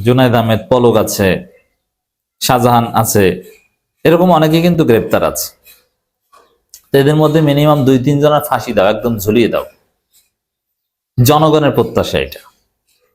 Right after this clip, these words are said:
আর যারা এই আসাদুজ্জামান, ওবায়দুল কাদের বা আরো যারা পালিয়েছে, এদের লাইফটাইম, এদের ফাঁসির রায় একদম কমপ্লিট হোক, রিভিউ টিভিউ কমপ্লিট হোক, যেটা আর নতুনভাবে মামলা স্টার্ট করা যাবে না।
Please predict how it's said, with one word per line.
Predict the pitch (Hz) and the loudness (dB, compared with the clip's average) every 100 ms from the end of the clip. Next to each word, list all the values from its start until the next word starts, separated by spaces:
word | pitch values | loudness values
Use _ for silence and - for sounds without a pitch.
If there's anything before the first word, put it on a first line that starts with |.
| _ _ _ _ _ _ _ _ _ _ _ _ | _ _ _ _ _ _ _ _ _ _ _ _
আর | 113 117 | -2 0
যারা | 113 135 147 - - - | 2 2 2 0 -6 -2
এই | 131 123 | 0 2
আসাদুজ্জামান, | 117 143 143 135 135 135 131 | 0 0 0 2 2 2 2
ওবায়দুল | 120 127 127 131 | 2 0 0 0
কাদের | 135 127 123 | 2 2 2
বা | 123 | 0
আরো | 113 113 120 | 2 0 2
যারা | 120 117 | 0 0
পালিয়েছে, | 113 113 113 113 - - - | -2 0 -2 0 -2 -4 -4
এদের | 104 113 113 | -2 0 0
লাইফটাইম, | 113 120 - 123 120 | 0 -2 -2 -4 -2
এদের | 123 131 | 0 0
ফাঁসির | 131 135 - 110 | 0 -6 -4 0
রায় | 110 131 127 117 - _ _ _ - | 2 2 0 -2 -10 _ _ _ -4
একদম | 147 151 156 | -2 0 0
কমপ্লিট | 143 135 - 175 135 101 | 0 -2 2 2 2 -2
হোক, | 85 - _ _ _ _ _ _ - | -6 -10 _ _ _ _ _ _ 0
রিভিউ | 123 139 131 | 2 2 2
টিভিউ | 131 139 | 2 2
কমপ্লিট | 135 123 139 123 | 0 0 0 0
হোক, | 110 | 0
যেটা | 101 113 110 | 0 2 2
আর | 117 107 - - _ _ _ _ | 2 0 -4 -14 _ _ _ _
নতুনভাবে | 123 127 160 151 131 117 | -2 0 2 2 2 2
মামলা | 113 113 110 | 2 0 0
স্টার্ট | 104 - 117 | -2 -2 -2
করা | 113 98 | -2 -2
যাবে | 90 85 | 0 -2
না। | 78 | -4